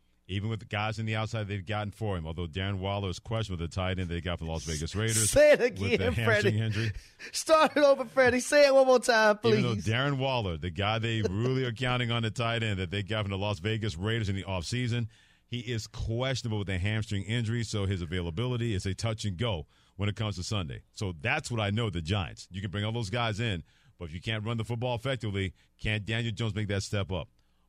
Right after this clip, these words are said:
Speaker 1: What I need to see from the Dallas Cowboys, I wanna see their running game. I know Tony Pollard's coming back from a torn A C L, la-, uh, uh, the leg injury last year.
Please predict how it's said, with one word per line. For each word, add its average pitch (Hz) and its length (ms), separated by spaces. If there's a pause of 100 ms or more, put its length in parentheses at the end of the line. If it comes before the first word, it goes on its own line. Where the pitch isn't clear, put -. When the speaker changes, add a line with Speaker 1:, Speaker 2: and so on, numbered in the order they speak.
Speaker 1:
What 82 140
I 80 100
need 117 280
to 135 80
see 156 240
from 117 100
the 98 80
Dallas 98 240
Cowboys, 131 580
I 101 60
wanna 123 100
see 139 140
their 147 140
running 104 220
game. 73 200 (340)
I 92 80
know 113 120
Tony 120 280
Pollard's 120 300
coming 120 180
back 113 140
from 104 100
a 90 40
torn 110 280
A 113 80
C 113 160
L, 113 120
la-, 110 120
uh, 101 300 (240)
uh, 95 120
the 87 120
leg 110 240
injury 113 240
last 110 360
year. 113 200